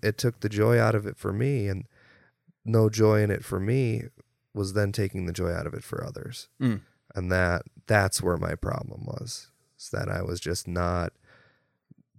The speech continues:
Speaker 1: putting an environment that was conducive to joy and safety. It was safety first, you know. It, it just became like, uh, what's,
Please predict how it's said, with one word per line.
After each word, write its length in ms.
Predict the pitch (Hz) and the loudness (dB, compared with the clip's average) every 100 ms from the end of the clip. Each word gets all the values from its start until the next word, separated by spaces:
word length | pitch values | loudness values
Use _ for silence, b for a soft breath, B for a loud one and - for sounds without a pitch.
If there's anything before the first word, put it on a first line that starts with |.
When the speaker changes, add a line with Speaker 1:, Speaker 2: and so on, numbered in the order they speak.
| _ - | _ 2
Speaker 1:
putting 280 | 113 110 107 | 4 6 4
an 80 | 101 | 2
environment 520 | 90 90 90 92 - | 2 2 2 0 -2
that 140 | - | -2
was 140 | 92 - | -2 -4
conducive 840 | - 92 98 95 95 - 92 - | -4 -6 -2 0 2 2 0 -2
to 140 | - 85 | -6 -6
joy 440 | 104 90 85 78 | -2 0 0 -4
and 140 | 73 - | -6 -4
safety. 720 | - 73 110 - - - 107 _ | -2 -4 -6 -12 -12 -12 -12 _
It 160 | - - | -12 -6
was 400 | 78 - - - | -6 -6 -8 -10
safety 560 | - - - - - - | -8 -4 -4 -4 -8 -10
first, 600 | - - - - - - _ | -8 -6 -6 -6 -8 -10 _
you 140 | 101 | -4
know. 280 | 90 90 90 - | -2 -2 -2 -6
It, 120 | - - _ b b b b b - | -10 -14 _ b b b b b -14
it 60 | - | -6
just 200 | 101 - | -4 -4
became 640 | 104 107 95 90 92 104 - - | -4 0 0 0 -4 -12 -12 -2
like, 300 | 90 90 - | -2 -2 0
uh, 360 | 90 87 87 - - - - _ _ | 0 0 -2 -6 -10 -20 -20 _ _
what's, 720 | - 120 - - 95 104 - | -12 -10 -10 -12 -10 -8 -8